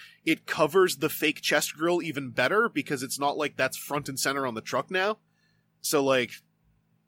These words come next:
it's easier to buy the idea that, like, 'cause the we-, the, the pec windows stay the same all the way through.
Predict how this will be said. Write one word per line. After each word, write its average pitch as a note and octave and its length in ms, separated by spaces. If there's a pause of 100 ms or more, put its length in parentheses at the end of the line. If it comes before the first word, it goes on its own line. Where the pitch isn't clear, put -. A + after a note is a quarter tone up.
(300)
it's - 240
easier E3 420
to D#3+ 80
buy D3 320
the C#3+ 140
idea C#3 420
that, B2+ 160
like, B2 260
'cause C#3+ 120
the D#3 80
we-, D3+ 180
the, D3+ 200
the C3 280
pec - 280
windows C#3+ 340
stay D#3 180
the C3 120
same E3 280
all B2 80
the B2+ 80
way A#2+ 140
through. D#3+ 340